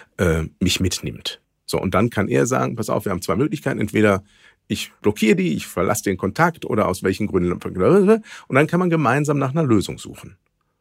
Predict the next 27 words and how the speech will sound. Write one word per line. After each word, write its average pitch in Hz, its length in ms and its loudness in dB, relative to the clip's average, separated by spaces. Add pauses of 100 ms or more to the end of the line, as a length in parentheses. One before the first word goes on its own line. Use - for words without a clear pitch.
So. - 160 -10 (380)
Oder 139 340 6
aber 160 300 2
man 123 240 0
guckt - 220 -8
tatsächlich 131 340 -2
bei 120 140 2
sich 113 220 -4
mal 123 100 2
hin, 120 200 0
„Was 117 160 0
passiert 160 340 0
denn 220 140 -2
bei 101 140 2
mir? 87 200 2
Warum 92 160 0
ist - 120 -4
es - 140 -4
wirklich - 240 -2
so - 100 -4
intensiv?“ - 720 -6 (480)
Ich 143 140 -2
habe 165 80 2
das - 260 -2 (400)
Geschenk, 240 360 2
das - 180 -4
Glück, 226 320 0